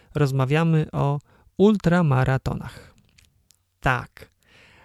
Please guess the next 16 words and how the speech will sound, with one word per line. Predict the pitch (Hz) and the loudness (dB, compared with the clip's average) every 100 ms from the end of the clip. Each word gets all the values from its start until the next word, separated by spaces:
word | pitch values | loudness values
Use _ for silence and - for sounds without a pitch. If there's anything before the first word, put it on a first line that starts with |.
| - | -4
nazbierało | 160 165 180 202 147 | 0 2 4 6 6
się | 131 139 | 2 -2
tego | 135 139 | -2 -2
trochę | 131 135 - 151 175 - | -2 -4 -2 -2 -2 -4
i | 151 147 147 | -4 -2 -4
szczególnie | - 147 175 214 | -4 -2 2 2
teraz, | - 117 143 - - - _ _ _ - | 2 -4 -6 -8 -14 -20 _ _ _ 0
na | 185 | 2
wiosnę, | 156 123 - 135 170 - _ - | 4 0 -2 -4 -4 -8 _ -4
zachęcam | 139 160 170 170 156 143 | 4 6 6 6 4 2
do | 135 | 2
wrócenia | 135 139 - 139 131 | 0 -2 -2 0 0
do | 127 | -2
odcinków | - 147 143 135 | -4 -4 -4 -2
archiwalnych | 127 - 135 143 147 143 190 | -4 -2 0 2 2 0 -2
i | 151 143 | -4 -4